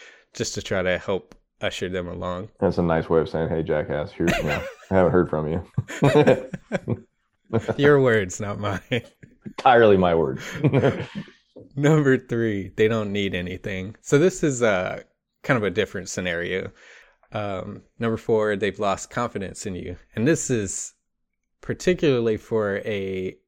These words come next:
Speaker 1: architect or design person. I guess it's a little bit different, but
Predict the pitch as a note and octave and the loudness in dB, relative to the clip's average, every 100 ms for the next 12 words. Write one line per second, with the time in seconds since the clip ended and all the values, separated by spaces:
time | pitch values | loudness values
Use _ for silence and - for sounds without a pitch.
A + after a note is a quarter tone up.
0 | _ _ _ A#2 A2 A2 - G2 - - | _ _ _ -6 -4 -4 -2 -2 -4 -20
1 | - - G#2 F#2+ F2+ - G#2+ F2+ G#2 G2 | -20 -8 -4 -2 -4 -6 -6 -2 0 0
2 | G2 F#2+ F#2+ _ - A2 F#2 A2 G2+ G2 | -2 -4 -10 _ -4 -2 -2 -6 -6 -6
3 | _ - - - _ _ _ _ _ _ | _ -20 -20 -20 _ _ _ _ _ _
4 | - D3 G3 - - _ C3+ - D#3 F3+ | -4 -2 -2 -4 -12 _ -8 2 4 4
5 | F3+ F3+ D3+ F3 - E3+ C3+ A2 G#2+ | 4 2 2 0 0 -4 0 0 0